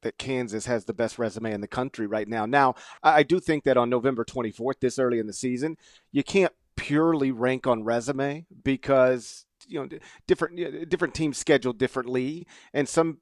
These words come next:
some programs just haven't given themselves the type of opportunities that Kansas has already, um, had on, on its schedule. But still, uh, a neutral court win over Michigan State, a neutral court win over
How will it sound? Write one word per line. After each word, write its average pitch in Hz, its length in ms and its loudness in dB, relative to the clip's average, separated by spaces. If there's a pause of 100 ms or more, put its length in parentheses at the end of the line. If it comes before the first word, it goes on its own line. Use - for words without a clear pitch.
some 175 240 0
programs 127 400 0
just 127 140 -2
haven't 123 260 2
given 123 200 0
themselves 117 580 0
the 120 120 -10
type 131 300 0
of 113 80 -4
opportunities 120 720 -2
that 120 160 0
Kansas 123 420 -2
has 113 180 -2
already, 113 460 -2 (480)
um, 113 480 -4 (260)
had 117 500 0 (160)
on, 123 240 0
on 123 160 -2
its 107 100 -6
schedule. 131 440 4
But 123 200 -2
still, 131 560 6 (520)
uh, 123 340 -2
a 147 100 0
neutral 170 360 0
court 143 240 2
win 135 160 2
over 120 160 -2
Michigan 117 480 -4
State, 120 360 0
a 135 80 -4
neutral 147 360 -2
court 123 260 -4
win 120 260 -4
over 113 460 -4